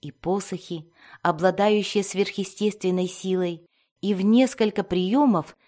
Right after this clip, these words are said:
до такой степени заколдовал собственный меч, что от прикосновения к нему покалывало в руках. Мазой тоже очень внимательно наблюдал за Дзиртом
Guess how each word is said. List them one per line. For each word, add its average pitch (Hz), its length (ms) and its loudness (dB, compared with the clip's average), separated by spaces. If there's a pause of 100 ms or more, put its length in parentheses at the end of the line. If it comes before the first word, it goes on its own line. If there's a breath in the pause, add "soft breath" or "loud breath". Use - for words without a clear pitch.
до 160 200 -2
такой 165 380 -2
степени 214 640 0
заколдовал 214 640 2
собственный 190 640 0
меч, 196 420 -4 (380)
что - 260 0
от 185 160 0
прикосновения 202 840 0
к 175 160 -12
нему 180 380 -2
покалывало 214 760 -2
в 208 60 -4
руках. 226 540 -4 (1500)
Мазой 170 440 0
тоже 262 380 2
очень 233 380 4
внимательно 226 720 2
наблюдал 220 540 4
за 226 160 2
Дзиртом 185 640 -4